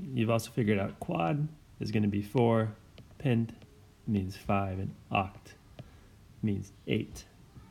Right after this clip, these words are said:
So let's just quickly break some of these down a little bit further, starting with bi.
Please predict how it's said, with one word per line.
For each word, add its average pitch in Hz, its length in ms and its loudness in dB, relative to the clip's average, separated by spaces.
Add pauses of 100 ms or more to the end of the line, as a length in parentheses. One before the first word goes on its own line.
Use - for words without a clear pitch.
(1500)
So 131 400 8
let's 160 140 2
just 196 160 4
quickly 190 260 6
break 123 340 4
some 127 200 4
of 117 140 2
these 110 340 2
down 104 400 4
a 104 40 2
little 107 160 2
bit - 120 -6
further, 98 300 2
starting 135 280 4
with 110 200 0
bi. 98 320 0